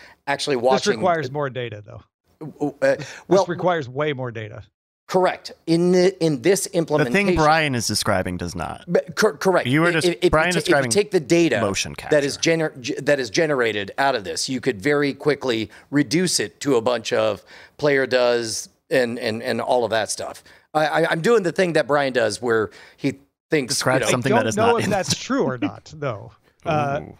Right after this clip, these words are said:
Speaker 2: because I, I, I would like to go back to your first point before we get to your crazy point.
Speaker 1: Okay.
Speaker 2: Uh, the first point, this is dumb and it looks dumb. Sure, right now it does, uh, 'cause it's early days. And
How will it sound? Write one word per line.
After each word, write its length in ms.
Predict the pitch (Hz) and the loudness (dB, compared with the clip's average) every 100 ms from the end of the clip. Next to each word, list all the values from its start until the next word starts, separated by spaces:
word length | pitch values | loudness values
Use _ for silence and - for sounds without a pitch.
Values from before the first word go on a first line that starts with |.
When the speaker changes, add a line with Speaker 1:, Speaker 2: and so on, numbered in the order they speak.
| 147 | -10
Speaker 2:
because 360 | 160 208 175 | -2 0 0
I, 240 | - 208 226 | -2 -4 -2
I, 140 | 233 254 | -4 -2
I 100 | 226 | -2
would 160 | 233 226 | -2 0
like 220 | 277 - | 0 0
to 80 | 240 | -4
go 160 | 202 202 | -2 0
back 240 | 190 175 | 0 0
to 120 | - | -4
your 100 | 143 131 | -8 -6
first 380 | - 151 - | -4 -4 -6
point 300 | 123 117 110 | -8 -8 -6
before 260 | 151 135 170 | -8 -2 -2
we 120 | 156 | 0
get 240 | 131 165 - | 0 -2 -2
to 100 | 147 | -6
your 140 | 127 | -4
crazy 340 | - 135 110 107 | -4 -4 -4 -10
point. 240 | 107 113 156 | -12 -2 0
Speaker 1:
Okay. 240 | 135 - _ _ | 0 -4 _ _
Speaker 2:
Uh, 240 | 151 151 151 | -2 -2 -4
the 100 | 175 | -4
first 280 | - 254 - | 0 0 0
point, 300 | 180 123 113 | -2 -2 -4
this 180 | 190 180 | -6 -4
is 140 | 156 | -6
dumb 260 | 123 180 165 | 0 0 0
and 80 | 151 | -4
it 60 | |
looks 200 | 151 156 | -4 -4
dumb. 320 | - 160 160 - _ _ - | -2 -2 -2 -10 _ _ -8
Sure, 420 | - 208 110 104 - | -2 0 -2 -8 -4
right 200 | 202 165 | -4 -4
now 200 | 185 175 | -4 -4
it 120 | 127 | -4
does, 420 | 143 104 - - _ _ _ _ | -6 -6 -12 -20 _ _ _ _
uh, 180 | 147 151 | -2 -2
'cause 180 | 139 156 | -2 -6
it's 120 | 160 185 | -4 -2
early 180 | 175 151 | 0 0
days. 380 | 135 113 117 - _ | -2 -4 -12 -20 _
And 300 | 175 170 160 | -4 -2 -6